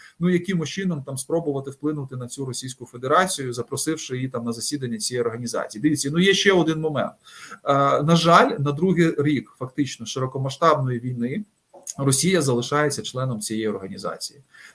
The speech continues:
Тому це, ну, як і, до речі, Організація Об'єднаних Націй. Тому в цьому контексті це питання взагалі до принципу функціонування того ж там О Б С Є. Як так може бути, що на другий рік ви не знайшли ніякого механізму,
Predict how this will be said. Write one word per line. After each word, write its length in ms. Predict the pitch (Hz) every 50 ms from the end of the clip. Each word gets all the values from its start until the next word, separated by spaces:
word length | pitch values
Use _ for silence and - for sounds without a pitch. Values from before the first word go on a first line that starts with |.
| _
Тому 200 | - 135 156 180
це, 220 | 170 - 180 180 - -
ну, 120 | 190 208 170
як 200 | 170 165 170 175
і, 40 |
до 100 | 151 156
речі, 240 | 160 175 165 - 156
Організація 580 | 139 135 135 135 139 135 156 156 147 - 131 120
Об'єднаних 480 | 127 135 131 127 123 120 120 107 -
Націй. 380 | 120 110 90 85 - - 110 -
Тому 180 | - 143 170 208
в 60 | 196
цьому 280 | - - 208 190 190 185
контексті 440 | - 196 175 240 262 254 - - 156
це 160 | - 190 180
питання 460 | - 175 175 - 190 196 190 175 160
взагалі 380 | 139 139 156 151 151 160 175 170
до 140 | 135 160
принципу 600 | 131 - 165 165 151 - - 120 - 98 92 - _ _ - - _ _
функціонування 760 | - 135 131 - - 143 143 147 147 160 160 156 151 160 170
того 280 | - 151 143 139 127
ж 100 | 120 -
там 160 | - 120 120 127
О 40 |
Б 180 | 127 131 139 147
С 160 | 147 - -
Є. 260 | 202 233 277 311 320 - - - - _
Як 320 | 135 151 180 185 180 -
так 180 | - 151 - -
може 320 | 156 170 165 147 127 135
бути, 560 | 127 127 170 220 254 262 - 147 113 92 - - _ _ _
що 200 | _ - - 143
на 100 | 143 156
другий 360 | 151 160 160 185 160 147 165 165
рік 240 | 190 220 233 -
ви 160 | 139 139 151 156
не 140 | 156 156
знайшли 460 | 143 135 151 160 151 - - 175 170 147
ніякого 540 | 135 139 143 147 147 143 - 127 120 131
механізму, 840 | 131 139 135 - - 180 156 170 202 220 208 - 139 117 104 101 -